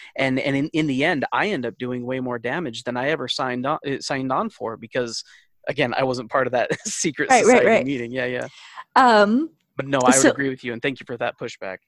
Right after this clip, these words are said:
Speaker 2: Uh, absolutely. I don't think there's a lot that individuals, um, on, on the level that you and I are at,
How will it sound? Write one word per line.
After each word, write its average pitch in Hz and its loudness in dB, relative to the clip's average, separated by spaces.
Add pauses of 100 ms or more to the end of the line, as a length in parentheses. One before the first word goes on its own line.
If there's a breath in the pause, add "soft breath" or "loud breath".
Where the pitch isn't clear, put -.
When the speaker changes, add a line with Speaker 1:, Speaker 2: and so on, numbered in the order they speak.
(480 loud breath)
Speaker 2:
Uh, 240 8 (100)
absolutely. 311 6
I 233 6
don't 285 4
think 269 2
there's 254 4
a 247 4
lot 208 4 (120)
that 180 2 (260)
individuals, 190 2 (120)
um, 175 -2 (480)
on, 208 4
on 214 4
the 208 4
level 202 4
that 185 0
you 185 0
and 175 -2
I 170 0
are 175 0
at, 165 -4